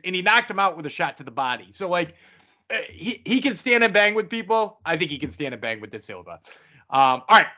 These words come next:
and before we get move into our next fight, I have to let you know that we are brought to you by Underdog Fantasy. Underdog Fantasy is heating up for March Madness.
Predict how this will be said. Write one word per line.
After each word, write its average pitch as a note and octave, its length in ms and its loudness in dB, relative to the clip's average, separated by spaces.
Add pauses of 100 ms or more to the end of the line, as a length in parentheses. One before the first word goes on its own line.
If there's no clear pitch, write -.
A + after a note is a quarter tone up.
(120)
and A#3 240 4
before A#3+ 240 0
we A#3+ 80 -4
get A#3 160 -6
move G3 200 -4
into G3 320 -8
our D#3+ 140 0
next D#3 280 -6
fight, D#3+ 220 0
I D#3 80 0
have D#3+ 140 4
to D3+ 60 -10
let D3 160 -8
you D3 40 -12
know C#3+ 120 -4
that C3+ 120 -8
we D3 140 -6
are C3 80 -2
brought C3+ 400 0
to - 60 -8
you G#3+ 40 -4
by A3 200 4
Underdog A#3+ 340 0
Fantasy. F#3+ 580 -4
Underdog C#3 380 -6
Fantasy D#3 320 -8
is B2 80 -10
heating F#3 300 -8
up E3+ 100 0
for F3 100 -8
March D#3+ 240 -2
Madness. A3 380 2